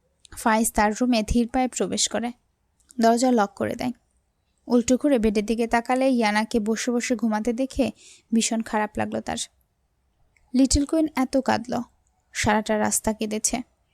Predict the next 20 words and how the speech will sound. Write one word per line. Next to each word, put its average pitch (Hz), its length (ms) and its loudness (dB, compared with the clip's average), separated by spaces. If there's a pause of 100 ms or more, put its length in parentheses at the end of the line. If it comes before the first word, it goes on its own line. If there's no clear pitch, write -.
(420)
একটু 240 280 2
ঘুমিয়েছিল 240 600 2
যদিও, 220 380 -2 (840)
সেটুকুর 311 500 0
সময় 269 340 2
একটু - 380 -2
চুপ 233 260 -2
ছিল। - 240 -4 (1080)
ফাইজ 226 300 2
ধীরে 220 220 2
পায়ে 262 240 0
এগিয়ে 214 320 -4
যায়। 240 200 -4 (1040)
ইনায়া 254 280 4
বেডের 226 320 2
কিনারায় 262 460 2
হেলান 220 360 0
দিয়ে 254 240 2
ঘুমিয়ে 208 280 0
আছে। 226 300 -2